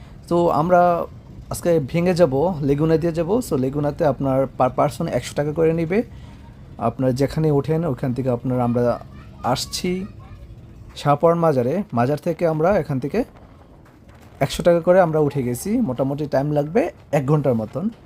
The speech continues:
আর যাওয়ার সাথে সাথে আপনারা দেখতে পাচ্ছেন দুপাশে চা বাগান, অপূর্ব মনোরম একটি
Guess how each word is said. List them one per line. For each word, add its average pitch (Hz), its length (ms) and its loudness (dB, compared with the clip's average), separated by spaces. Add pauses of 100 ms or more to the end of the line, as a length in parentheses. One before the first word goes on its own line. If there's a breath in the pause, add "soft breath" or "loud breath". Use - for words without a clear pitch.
(360 loud breath)
আর 127 180 4
যাওয়ার 147 300 6
সাথে 175 320 -4
সাথে 175 300 -2
আপনারা 139 240 -2
দেখতে 131 240 -4
পাচ্ছেন 151 420 -4
দুপাশে 160 760 2 (400)
চা 139 180 4
বাগান, 110 360 -2 (320)
অপূর্ব 185 720 0
মনোরম 175 560 2
একটি 123 300 -6